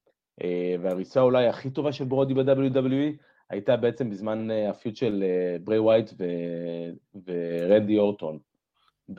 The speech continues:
Speaker 2: התחיל טיפה
Speaker 1: באלפיים,
Speaker 2: להראות אופי, נכון.
Speaker 1: עזוב ש-, הוא התחיל טיפה להראות אופי, פתאום משום מקום הגיע איזשהו, אה, איזשהו פייסטרן, אה, שהקהל הגיב לו בצורה נהדרת.
Speaker 2: נכון.
Speaker 1: אה,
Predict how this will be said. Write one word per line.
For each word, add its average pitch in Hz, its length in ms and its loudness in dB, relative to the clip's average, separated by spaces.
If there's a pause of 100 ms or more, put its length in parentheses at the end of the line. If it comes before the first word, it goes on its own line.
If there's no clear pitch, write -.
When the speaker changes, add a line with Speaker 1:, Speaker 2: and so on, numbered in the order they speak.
(140)
Speaker 2:
התחיל 92 160 4
טיפה 117 180 2
Speaker 1:
באלפיים, 110 180 8
Speaker 2:
להראות 135 260 2
אופי, 127 340 0 (500)
נכון. - 200 2
Speaker 1:
עזוב 202 140 4
ש-, - 400 -4
הוא 160 120 6
התחיל 214 240 2
טיפה 202 340 2
להראות 190 280 8
אופי, 175 420 0 (460)
פתאום 185 320 4
משום 190 360 0
מקום 165 480 2
הגיע 139 360 2
איזשהו, 110 720 -2
אה, 92 400 -4
איזשהו 110 340 -10 (160)
פייסטרן, 185 600 4 (540)
אה, 135 720 4
שהקהל 120 680 2
הגיב 104 540 -2
לו 123 360 4
בצורה 98 760 0 (180)
נהדרת. 90 840 0 (480)
Speaker 2:
נכון. 85 300 -2
Speaker 1:
אה, 85 520 0